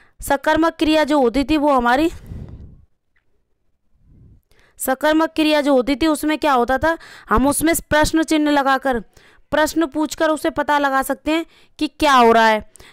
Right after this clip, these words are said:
लेकिन जो अकर्मक होती है उसमें हम पता नहीं लगा सकते। तो जो हमारा रोना शब्द हो रहा है, पढ़ना,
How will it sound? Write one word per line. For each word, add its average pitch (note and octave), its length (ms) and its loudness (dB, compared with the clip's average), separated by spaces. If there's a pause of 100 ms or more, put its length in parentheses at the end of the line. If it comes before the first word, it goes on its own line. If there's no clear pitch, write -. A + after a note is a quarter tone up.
(100)
लेकिन D4 360 0
जो D#4+ 100 0
अकर्मक D#4 580 0
होती B3+ 240 0
है D#4 60 2
उसमें D4+ 240 -2
हम D4 160 0
पता C#4 280 0
नहीं B3 140 -4
लगा A3+ 200 -2
सकते। B3 280 -4
तो D4+ 120 -2
जो C#4+ 320 -2 (280)
हमारा A#3+ 320 2
रोना C#4+ 420 2
शब्द C4+ 300 -4
हो A#3+ 120 4
रहा A#3+ 120 2
है, G#3+ 140 -2 (460)
पढ़ना, B3+ 440 0